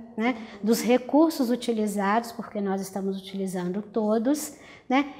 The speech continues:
E uma disciplina organizada de forma hierárquica, com aquilo que é mais importante, em primeiro lugar, sendo destacado, e as questões subordinadas, né? Hierarquicamente dispostas em segundo, terceiro e daí por diante, né?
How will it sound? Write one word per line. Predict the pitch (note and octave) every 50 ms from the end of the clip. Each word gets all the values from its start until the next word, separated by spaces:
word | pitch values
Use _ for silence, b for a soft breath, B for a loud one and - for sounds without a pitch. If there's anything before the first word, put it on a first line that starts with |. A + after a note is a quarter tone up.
| B B B
E | - B3+
uma | C4 C4 C4 C4
disciplina | B3+ - - C#4 C#4 - C4 B3+ C4 C4 C4 C4 C4+ C4
organizada | C4 C4 A#3+ B3 A3+ A#3+ A#3+ A#3 A#3 A#3 A3+ G#3 G#3 G#3 G#3 G#3 G#3+ A#3 A3+ A#3
de | A3+ A#3+ A#3+
forma | - - B3+ A#3 A#3 A#3+ B3
hierárquica, | B3 B3 A#3 A3 G#3 F#3 G3 G3+ - - - B3+ A#3+ - C#4+ C#4+ D4+ D4+ B B B B B B A#3 - -
com | - A#3+ A#3 A#3+ B3
aquilo | A#3+ A#3+ A#3+ - - A#3+ A#3+ A#3 A#3
que | A#3 A3+ A3+
é | G#3+
mais | G#3+ G#3 G#3 G#3 G3+ G3
importante, | G#3 G#3 G3+ - G#3+ G#3 - - - - G3 F#3+ F3+ F3 F3 F3 - - F#3 F#3 F#3 B B B B B -
em | A#3 C4
primeiro | B3+ B3+ A#3+ A3 G#3+ G3+ F#3+ F3+ F#3
lugar, | F#3 F#3+ F#3 F3+ F3+ G#3+ C4+ C4
sendo | - - A3 G#3+ G3 G3
destacado, | F#3+ F#3 - - G3+ G3+ - - - G#3+ A3 A#3 B3+ C4+ B3 B3+ D4 D4+ D4 B B B B B B -
e | C4 C4 C4
as | C4 C4 C4
questões | - B3+ B3 - - - A#3 A#3+ A3+ A#3
subordinadas, | - A3+ G#3+ A3 G#3+ G#3+ A3+ G#3 A#3 A#3+ A#3 A3 A3 A3 A3+ A#3 A3 B3+ C4+ C4+ C4+ - - -
né? | A#3+ B3+ C#4+ D4+ D4+ - - - - A#3+
Hierarquicamente | A#3 A#3 A3+ G#3 G#3+ A3 - - A#3 A3+ A3 G#3+ A3 A3+ G#3+ A3+
dispostas | G#3+ A3+ A#3 A#3 - - A3 G#3 G#3 G#3 G#3 - A3+ G#3+ G#3
em | G#3+ G#3+ A3+ A#3
segundo, | A3 A3+ - G#3+ G3+ G3 F#3+ G3 G#3+ G#3+ G#3+ G3+ G3
terceiro | - F3+ F#3+ F#3 - - - F#3+ G3 G3+ G#3 G#3
e | G#3 G3+
daí | F#3+ F#3+ G3 G3
por | G3 - G#3+ G#3+
diante, | G3+ A3 A3 F#3+ E3 D#3+ E3 - F3
né? | F#3 G3+ A#3